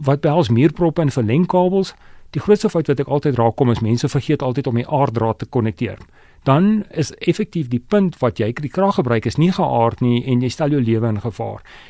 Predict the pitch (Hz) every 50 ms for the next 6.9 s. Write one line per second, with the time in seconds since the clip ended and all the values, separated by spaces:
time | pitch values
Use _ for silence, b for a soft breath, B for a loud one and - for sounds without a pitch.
0 | B B - 147 143 135 - - 135 117 127 139 - 165 147 123 123 123 123 139
1 | 139 135 131 - - 139 117 - - 139 - - - 143 139 120 - 120 110 104
2 | 120 117 110 107 104 90 - b b b b b b b b - - 117 - 156
3 | 151 156 135 123 110 101 117 - 135 120 - 127 117 110 120 120 - 151 139 127
4 | 127 131 143 120 98 87 113 120 127 - - 147 123 117 117 113 131 120 113 107
5 | - - 151 147 131 - 143 - 143 139 131 131 120 117 120 117 113 120 120 117
6 | 127 117 117 120 - 147 135 - 143 - - - 156 - - 180 156